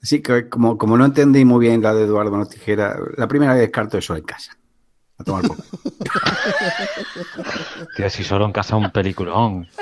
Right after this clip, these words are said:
Speaker 2: El chaval
Speaker 1: Depende
Speaker 2: ahí
Speaker 1: para el
Speaker 2: haciendo
Speaker 1: momento,
Speaker 2: yo,
Speaker 1: pero
Speaker 2: de
Speaker 1: si tengo que elegir entre esas cinco, mm, yo descarto primero Solo en casa.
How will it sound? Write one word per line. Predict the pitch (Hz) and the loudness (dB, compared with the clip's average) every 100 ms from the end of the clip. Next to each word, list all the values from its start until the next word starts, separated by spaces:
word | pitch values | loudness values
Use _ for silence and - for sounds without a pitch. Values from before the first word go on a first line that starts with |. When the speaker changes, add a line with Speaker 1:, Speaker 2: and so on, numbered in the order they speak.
| - - - - - - | -16 -16 -18 -18 -14 -6
Speaker 2:
El | 90 | -6
chaval | - 117 92 | -2 2 2
Speaker 1:
Depende | 113 120 | 4 2
Speaker 2:
ahí | - | 2
Speaker 1:
para | 139 | 2
el | 143 | 2
Speaker 2:
haciendo | 143 139 | 2 2
Speaker 1:
momento, | - 147 | 2 0
Speaker 2:
yo, | - | 0
Speaker 1:
pero | 110 | 0
Speaker 2:
de | 104 | 0
Speaker 1:
si | 92 | -2
tengo | - 127 | -2 0
que | 135 | 2
elegir | 139 135 117 | 2 4 2
entre | 104 123 | 2 0
esas | 156 147 - | 2 0 4
cinco, | 156 165 170 190 190 - | 2 2 0 -2 -2 -4
mm, | 113 101 98 95 95 95 92 90 92 - _ _ _ - - _ _ _ | -2 0 0 -2 -2 -2 -2 -2 -6 -10 _ _ _ -20 -20 _ _ _
yo | - 98 113 | -8 0 2
descarto | 131 123 113 104 | 2 0 -2 -2
primero | 110 120 | 0 0
Solo | 101 90 | -2 -6
en | |
casa. | - - | -8 -16